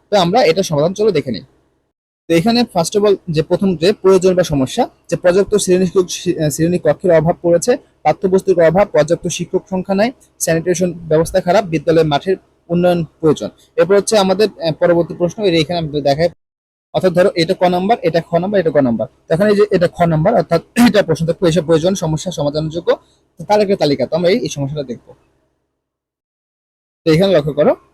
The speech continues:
যে যোগাযোগের তালিকা, প্রধান শিক্ষক, মানে তুমি কার সাথে যোগাযোগ করতে চাও? তো প্রধান শিক্ষক, বিদ্যালয় পরিচালনা কমিটি, শিক্ষা বিষয়ক অফিসার, অভিভাবক, স্থানীয় শিক্ষা দপ্তর।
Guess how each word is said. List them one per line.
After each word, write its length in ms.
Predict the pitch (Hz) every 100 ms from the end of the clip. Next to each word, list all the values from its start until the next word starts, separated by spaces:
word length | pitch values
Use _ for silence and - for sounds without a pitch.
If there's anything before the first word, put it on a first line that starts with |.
| _ -
যে 120 | 156
যোগাযোগের 400 | 165 190 214 208
তালিকা, 380 | 143 131 240 320
প্রধান 220 | 190 208 208
শিক্ষক, 400 | 220 - 277 285 _ _ _ -
মানে 120 | 165 160
তুমি 120 | 202
কার 220 | - 202
সাথে 240 | 247 254 214
যোগাযোগ 300 | 147 117 110
করতে 200 | 101 104
চাও? 140 | - - _
তো 80 | 160
প্রধান 240 | 175 196
শিক্ষক, 360 | 208 226 - 277 - -
বিদ্যালয় 480 | 156 151 175 170 165
পরিচালনা 460 | 165 160 165 165
কমিটি, 380 | 160 170 190 - - _
শিক্ষা 320 | - 190 196
বিষয়ক 380 | 180 170 - 180
অফিসার, 340 | 165 175 254 -
অভিভাবক, 520 | 170 170 175 208 247 -
স্থানীয় 280 | - 190 185
শিক্ষা 280 | 170 - 135
দপ্তর। 300 | - _